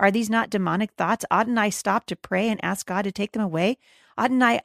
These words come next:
ought to apply an effort to resist them?" These are two top-tier failings in my life. But what is interesting to me, and I hope to you, is that there is a sin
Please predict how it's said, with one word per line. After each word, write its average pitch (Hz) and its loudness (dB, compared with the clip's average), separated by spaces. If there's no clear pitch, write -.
ought 226 0
to 240 -2
apply 202 -2
an 185 -8
effort 214 -6
to 196 -6
resist 170 -4
them?" 381 -6
These 247 -2
are 185 2
two 180 -4
top-tier 185 -6
failings 139 -8
in 156 -6
my 143 -4
life. - -12
But 190 0
what 196 0
is 190 -2
interesting 247 -4
to 208 -6
me, 147 -6
and 156 -4
I 147 -4
hope 170 -4
to 196 -10
you, 165 -14
is 190 0
that - -2
there 208 2
is 196 -2
a 185 -2
sin 175 -2